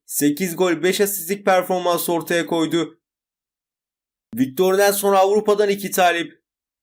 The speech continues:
Sezon başında Kopenhag'dan Galatasaray'a transfer olan Victor Nelson'un Avrupa'dan talipleri artıyor. As Gazetesi'nin haberine göre İspanyol ekibi Sevilla, Jules Koundé'nin ayrılık ihtimaline karşı Galatasaray'ın Danimarkalı savunmacısını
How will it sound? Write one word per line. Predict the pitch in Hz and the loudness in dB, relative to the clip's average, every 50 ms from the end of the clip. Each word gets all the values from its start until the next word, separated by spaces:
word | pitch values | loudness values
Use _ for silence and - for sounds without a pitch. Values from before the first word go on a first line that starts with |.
| _ _ _ _ _ _ _ _ _ _ _ _ _ _ _ _ | _ _ _ _ _ _ _ _ _ _ _ _ _ _ _ _
Sezon | - - - 120 113 135 151 151 156 | -8 -4 -2 -2 0 0 0 0 0
başında | 156 147 156 160 165 175 170 170 | -2 -2 -2 -4 -2 -2 -2 0
Kopenhag'dan | 170 165 151 165 170 175 175 175 175 - 180 175 175 | 0 -2 0 0 0 0 0 -2 -2 -2 -4 -2 0
Galatasaray'a | 170 170 165 165 - 175 - - 190 185 190 185 185 | -2 -2 -2 -4 -6 -8 -4 -2 0 0 0 0 -2
transfer | - 185 185 180 180 180 - 190 | -2 0 0 0 0 0 -2 -2
olan | 185 185 185 185 180 170 | -2 0 0 0 0 0
Victor | 156 160 156 - 180 180 180 180 | -4 -8 -6 -4 -4 -2 0 0
Nelson'un | 185 185 180 185 - 180 160 147 135 131 _ _ _ _ - | 0 0 0 -2 -4 -2 -2 -2 -4 -6 _ _ _ _ -4
Avrupa'dan | 113 131 143 156 165 165 196 190 202 208 202 | 0 0 0 0 0 -2 0 0 2 0 0
talipleri | 202 208 202 190 190 196 196 196 202 214 | 0 0 0 0 0 -2 0 0 2 4
artıyor. | 214 202 190 196 - 175 165 160 156 156 - _ _ _ _ _ _ _ _ _ _ _ _ _ _ - | 4 2 2 0 -2 0 2 2 0 0 -6 _ _ _ _ _ _ _ _ _ _ _ _ _ _ -8
As | - 113 127 - - - | -4 -4 -2 -2 -2 -4
Gazetesi'nin | 156 151 165 156 147 160 156 - - 175 175 | -2 -2 -2 -2 -4 -6 -6 -4 -4 -4 -2
haberine | 175 170 156 175 175 175 180 180 175 | -2 -2 0 0 -2 0 -2 -2 -2
göre | 170 180 180 175 | 0 0 0 0
İspanyol | 170 151 - - 175 180 180 175 185 180 | -2 -2 -4 -2 -2 -2 -2 -2 -4 -4
ekibi | 180 - 185 180 | -4 -4 -4 -4
Sevilla, | 165 - - 170 170 185 185 170 156 135 - - _ _ _ _ - | -2 -2 -2 -2 -2 -2 0 0 0 -2 -2 -8 _ _ _ _ -10
Jules | - 120 147 160 156 - | -4 -2 -2 -2 -2 -2
Koundé'nin | - 185 185 185 180 185 180 190 190 | -2 -2 -2 0 0 0 0 0 2
ayrılık | 190 190 185 185 185 190 190 190 - | 2 2 2 2 0 -2 -4 -6 -6
ihtimaline | 180 - - 190 185 190 185 185 185 190 196 196 | -8 -6 -6 -2 0 2 2 2 2 0 -2 0
karşı | 202 202 185 170 - - 170 147 - _ _ _ _ | 2 2 0 0 0 -4 -4 -4 -6 _ _ _ _
Galatasaray'ın | - 110 113 123 135 156 151 - - 175 175 180 175 160 | -2 -2 -2 0 -2 -2 -4 -2 0 0 0 0 0 0
Danimarkalı | 165 165 165 170 180 180 180 180 196 190 185 | -2 -2 0 2 0 0 0 0 -2 -4 -4
savunmacısını | 180 - 196 190 185 185 185 190 185 185 185 - 185 175 156 - - | -4 -2 0 0 0 0 0 -2 -2 -2 -2 -2 -2 -2 -4 -6 -8